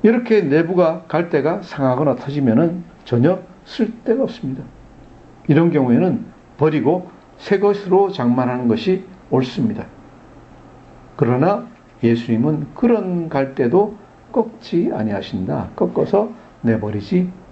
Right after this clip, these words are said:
아니하신다 그랬어요. 그죠? 이, 이것은 비유입니다. 어떤 사람이 있는데, 어떤 사람이 있는데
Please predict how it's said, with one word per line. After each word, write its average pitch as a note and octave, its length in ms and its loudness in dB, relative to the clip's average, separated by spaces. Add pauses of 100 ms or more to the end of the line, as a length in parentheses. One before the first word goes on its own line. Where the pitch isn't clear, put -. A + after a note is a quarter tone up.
아니하신다 G#2+ 1000 -4
그랬어요. - 380 -18 (1080)
그죠? - 180 -20 (1000)
이, G3 300 4
이것은 E3+ 380 0
비유입니다. C3+ 540 0 (1500)
어떤 F3+ 420 4
사람이 C#3 460 0
있는데, A2+ 280 0 (320)
어떤 D3 280 0
사람이 C3 340 0
있는데 A#2 480 0